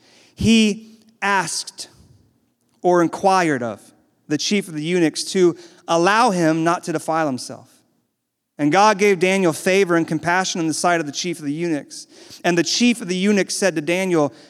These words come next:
"I fear my lord the king. I'm afraid of Nebuchadnezzar, who assigned your food and your drink. For why should he see that you are in worse condition than the youths who are of, uh, uh, are of your own age?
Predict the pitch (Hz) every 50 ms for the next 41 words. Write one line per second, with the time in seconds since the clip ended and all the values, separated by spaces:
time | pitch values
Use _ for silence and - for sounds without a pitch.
0 | _ _ _ _ _ _ _ _ - 185 226 269 - - - 233 226 226 208 220
1 | 214 214 208 214 214 202 202 - - 254 262 214 160 - 202 247 233 190 - 220
2 | 214 208 214 214 220 220 214 208 240 254 240 190 190 151 120 - - _ _ _
3 | _ _ _ _ _ _ - - 220 220 202 - - 240 214 214 220 220 208 190
4 | 214 208 - - 233 233 226 214 208 202 202 202 165 - 220 240 214 - - 190
5 | 185 185 190 214 220 - - 196 202 220 196 - - 226 220 208 208 208 202 208
6 | 202 196 190 175 160 156 196 220 254 - - - 180 156 165 151 - - 180 175
7 | - - - - - - - 175 165 170 165 160 160 185 208 208 202 - 196 196
8 | 190 - - 175 180 170 156 - - _ - - 180 185 - _ _ - - 160
9 | 160 156 - - - - 160 160 165 175 175 180 160 165 180 175 175 175 170 170
10 | 185 196 165 127 - - -